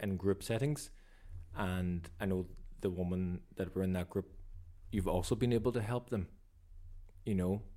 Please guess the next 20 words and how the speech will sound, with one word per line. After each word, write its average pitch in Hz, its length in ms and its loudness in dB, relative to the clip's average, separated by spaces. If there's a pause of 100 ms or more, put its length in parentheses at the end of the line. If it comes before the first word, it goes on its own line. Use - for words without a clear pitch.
(540)
but 98 200 0
you 92 80 2
keep 107 260 0
pulling 107 320 6
it 95 140 0
back 95 340 0 (640)
to 110 100 -2
men. 87 240 2 (680)
And 95 120 0
I'm 92 100 2
just 101 220 0
wondering 95 640 2 (180)
what 95 160 0 (680)
that 101 300 2
angle 98 400 4
is 92 240 2
or 92 80 2
that 95 320 -2
drive 92 440 2
is. 90 340 2